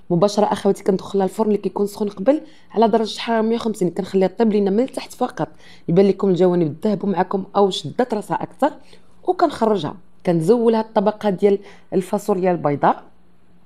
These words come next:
او اي حاجه كيف ما قلت لكم تستعملوها باش تقلى لكم، باش ما تنفخش معكم العجينه من الفوق. صافي، كنزول القالب تاعنا بهذا الشكل هذا. وهنا السر اللي كيجي الاطراف ذهبيه، آه، فحال ديال كريم، فحال ديال، عفوًا،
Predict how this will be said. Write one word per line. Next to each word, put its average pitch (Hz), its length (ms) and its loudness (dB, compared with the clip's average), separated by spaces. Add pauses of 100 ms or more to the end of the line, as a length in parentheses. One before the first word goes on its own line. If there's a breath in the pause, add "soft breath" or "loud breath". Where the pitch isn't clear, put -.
(260)
او 180 140 -2
اي 220 180 4
حاجه 202 220 0
كيف - 200 -8
ما 196 100 0
قلت - 140 -18
لكم 190 180 -4
تستعملوها 175 380 -2
باش - 160 -12
تقلى - 420 -4
لكم، 269 380 -2 (320 loud breath)
باش 240 220 -2
ما 247 60 2
تنفخش - 520 -6
معكم 214 320 -2
العجينه 220 300 0
من 311 80 -2
الفوق. - 400 -6 (380 soft breath)
صافي، 202 300 2
كنزول 226 540 2
القالب 190 420 0
تاعنا 170 280 -4
بهذا 165 180 -2
الشكل - 260 -6
هذا. 175 260 0 (280 loud breath)
وهنا 226 300 6
السر 233 480 0
اللي 170 240 -2
كيجي 208 560 -2
الاطراف 190 540 -4
ذهبيه، 196 600 2 (400 loud breath)
آه، 170 280 2
فحال 220 420 2
ديال 233 240 2
كريم، 254 340 0
فحال - 260 -2
ديال، 214 180 2
عفوًا، 208 280 -2